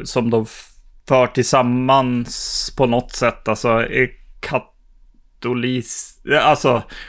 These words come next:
att vara katol-, katolik, eh, troende eller inte, eh, konstiga, eh, liksom,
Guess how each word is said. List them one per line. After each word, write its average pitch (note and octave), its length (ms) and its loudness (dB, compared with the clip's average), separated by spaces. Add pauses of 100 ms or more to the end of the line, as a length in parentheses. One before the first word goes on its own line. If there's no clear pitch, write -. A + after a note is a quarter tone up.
att - 240 -2
vara B2+ 240 4
katol-, B2 440 -2 (300)
katolik, A#2+ 840 -2
eh, - 340 -8
troende C3 600 4
eller B2 180 4
inte, B2 760 2 (400)
eh, A#2 600 2
konstiga, A#2 1200 2 (520)
eh, A2+ 320 2
liksom, A2+ 440 -2